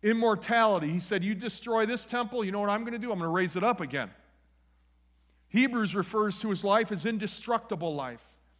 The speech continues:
Philippians two, nine through eleven said this Jesus is worthy to be worshiped.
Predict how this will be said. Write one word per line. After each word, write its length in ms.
Philippians 520
two, 300
nine 320
through 140
eleven 500
said 260
this 180
Jesus 640
is 120
worthy 360
to 80
be 140
worshiped. 600